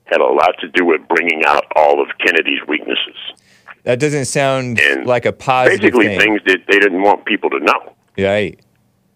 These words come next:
Speaker 2: And that people didn't need to know necessarily, to be
Speaker 1: Not
Speaker 2: honest.
Speaker 1: really.
Speaker 2: Yeah.
Speaker 1: Not really. I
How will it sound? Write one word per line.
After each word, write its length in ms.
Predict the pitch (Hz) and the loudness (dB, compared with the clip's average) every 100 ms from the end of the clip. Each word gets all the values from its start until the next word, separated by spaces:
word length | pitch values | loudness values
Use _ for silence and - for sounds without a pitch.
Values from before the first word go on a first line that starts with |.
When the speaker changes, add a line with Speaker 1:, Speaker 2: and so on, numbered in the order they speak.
| _ _ _ _ _ _ _ | _ _ _ _ _ _ _
Speaker 2:
And 180 | 165 170 | -2 0
that 280 | 160 143 - | -2 -4 -4
people 280 | 214 196 170 - - | -2 -2 -4 -6 -4
didn't 260 | 190 175 | -2 -2
need 160 | 185 190 | -2 -2
to 80 | 127 | 0
know 200 | 101 95 | -2 -2
necessarily, 760 | 95 101 - 127 120 104 110 _ _ _ _ _ _ _ - - - _ _ - | -6 -6 -6 -4 -2 -4 -8 _ _ _ _ _ _ _ -20 -20 -20 _ _ -4
to 100 | 107 | 2
be 60 | |
Speaker 1:
Not 100 | 98 | 4
Speaker 2:
honest. 160 | 98 98 | 4 4
Speaker 1:
really. 220 | 123 82 - _ | 4 2 -2 _
Speaker 2:
Yeah. 360 | - 113 107 90 - _ _ - | -4 -2 -2 -4 -10 _ _ -2
Speaker 1:
Not 200 | 135 85 | 2 2
really. 340 | 85 101 - - - - - | 2 2 -2 -8 -20 -20 -16
I 60 | - | -6